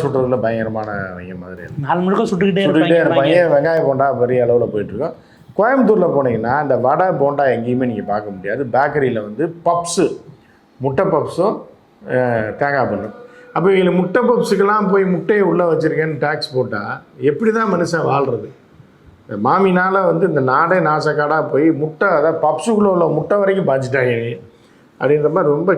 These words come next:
Speaker 1: கேடு கெட்ட இந்த ஜி எஸ் டின்னு இருக்குல்ல, எது எதுக்கு ஜி எஸ் டி போடுறதுன்றது இல்லாம, ம-, இது போட்டு வச்சிருக்காரு. அதை ரொம்ப நாசுக்காவும் அழகாவும் அவர் எடுத்து சொல்லிட்டாரு. இனி டேக்ஸ் போட்டாங்கன்னா தேங்காய் பண்ணு காலம் முடிஞ்சு போச்சுன்னு பண்ணை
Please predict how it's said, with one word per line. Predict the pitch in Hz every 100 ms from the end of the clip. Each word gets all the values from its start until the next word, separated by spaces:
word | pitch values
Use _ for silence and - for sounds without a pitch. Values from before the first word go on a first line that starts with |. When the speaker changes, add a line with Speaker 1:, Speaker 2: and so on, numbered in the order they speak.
| -
Speaker 1:
கேடு | 170 175 165
கெட்ட | 160 175 160
இந்த | 143 127 120 113
ஜி | 143 151
எஸ் | 113
டின்னு | 127 120 107
இருக்குல்ல, | 98 95 95 95
எது | 127 160
எதுக்கு | 151 127
ஜி | 131 135
எஸ் | 131
டி | 113
போடுறதுன்றது | 117 113 110 113 107 104 101
இல்லாம, | 104 104 82 - - _ - _ _
ம-, | 120 113 110 110 110
இது | 113 117
போட்டு | 127 123
வச்சிருக்காரு. | 107 110 143 170
அதை | 123 110 110
ரொம்ப | 127 143 113
நாசுக்காவும் | 131 127 - 120 127 123
அழகாவும் | 113 120 120 120 107
அவர் | 101 98
எடுத்து | - 90
சொல்லிட்டாரு. | 85 85 85 139 - _ _ _ _ _ _ _ - -
இனி | 147 143 143
டேக்ஸ் | 147 -
போட்டாங்கன்னா | 131 123 113 139 185 - - _
தேங்காய் | - 185 185 156
பண்ணு | 135 127 120
காலம் | 120 117
முடிஞ்சு | 117 120 117
போச்சுன்னு | 107 107 165 139
பண்ணை | 143 156